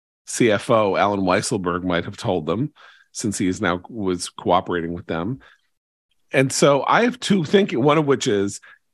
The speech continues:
he already, <clears throat> he decided last year,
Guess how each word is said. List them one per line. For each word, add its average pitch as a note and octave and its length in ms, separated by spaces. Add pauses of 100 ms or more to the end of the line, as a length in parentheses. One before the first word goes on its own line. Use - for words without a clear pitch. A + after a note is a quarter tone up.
(600)
he G#3 260
already, A#3 500
<clears throat> - 60
he G#3 520
decided D#3 640
last C3 400
year, C3 460